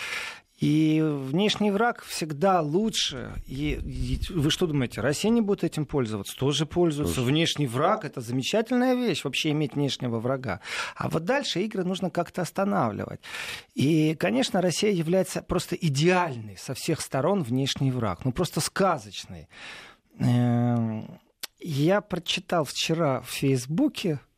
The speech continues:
Speaker 1: призыв: "Уважаемые россияне, а давайте-ка месячишку не съездим в Европу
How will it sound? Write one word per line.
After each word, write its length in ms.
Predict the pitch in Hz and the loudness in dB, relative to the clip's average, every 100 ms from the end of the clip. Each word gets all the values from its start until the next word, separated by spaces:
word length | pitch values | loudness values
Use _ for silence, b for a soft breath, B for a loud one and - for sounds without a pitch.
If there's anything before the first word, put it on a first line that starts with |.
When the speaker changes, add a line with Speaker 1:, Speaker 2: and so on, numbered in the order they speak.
| _ | _
Speaker 1:
призыв: 520 | 196 233 160 113 - _ b b b | -2 0 0 -2 -8 _ b b b
"Уважаемые 560 | 127 147 156 277 247 220 | 0 2 4 2 4 2
россияне, 640 | 196 - 175 160 113 101 | 0 -2 -2 0 -2 -4
а 60 | 127 | -2
давайте-ка 580 | 160 240 285 190 - 185 | 0 0 0 -2 -2 0
месячишку 640 | 175 - 180 269 247 - | 2 0 -2 0 0 2
не 140 | 165 160 | 0 2
съездим 440 | - 190 139 147 | 2 2 2 0
в 40 | |
Европу 640 | 127 151 196 294 - 135 | 0 0 2 2 0 -4